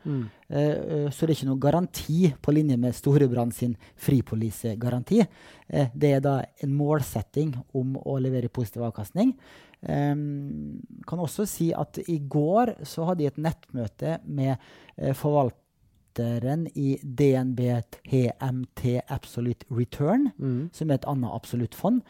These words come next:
Speaker 2: som, som, eh, våre kunder også har begynt å få på radaren. Og det er, eh,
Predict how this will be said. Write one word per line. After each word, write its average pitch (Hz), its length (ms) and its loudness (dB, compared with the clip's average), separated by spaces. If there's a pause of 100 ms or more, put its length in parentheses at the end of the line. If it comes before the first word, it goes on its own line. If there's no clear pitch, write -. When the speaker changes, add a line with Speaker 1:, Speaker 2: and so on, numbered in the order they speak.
(120)
Speaker 2:
som, 143 480 -2
som, 143 300 -6
eh, - 40 -8
våre 131 800 -2
kunder 139 280 -2
også 123 300 -6
har 120 140 -2
begynt 127 320 -2
å 120 100 -4
få 120 240 -2
på 117 200 -4
radaren. 135 420 2 (380)
Og 143 100 -4
det 143 140 4
er, 143 180 2 (240)
eh, 143 580 -2